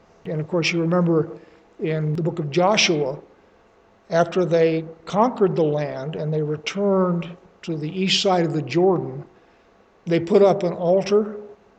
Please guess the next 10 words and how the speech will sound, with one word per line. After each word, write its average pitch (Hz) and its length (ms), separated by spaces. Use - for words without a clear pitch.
on 175 160
the 170 80
Jordan 170 340
River, 185 260
which 175 420
almost 185 400
caused 175 320
a 151 60
civil 170 380
war. 175 360